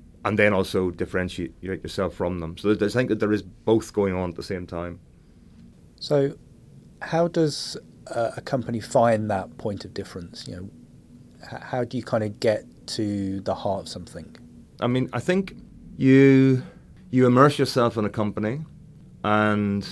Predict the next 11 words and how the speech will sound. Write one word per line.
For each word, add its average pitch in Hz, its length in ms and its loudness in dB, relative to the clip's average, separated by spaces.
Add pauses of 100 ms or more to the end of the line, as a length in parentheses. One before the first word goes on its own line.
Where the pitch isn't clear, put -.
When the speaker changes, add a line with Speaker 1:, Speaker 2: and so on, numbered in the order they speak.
(400)
Speaker 1:
you, 110 200 0
you 107 240 2
find 113 380 0
out 107 440 2 (1080)
about 92 220 0
its 95 140 -6
heritage, 131 500 0
where 98 120 2
it's - 100 -6
coming 120 300 -2
from 127 520 -2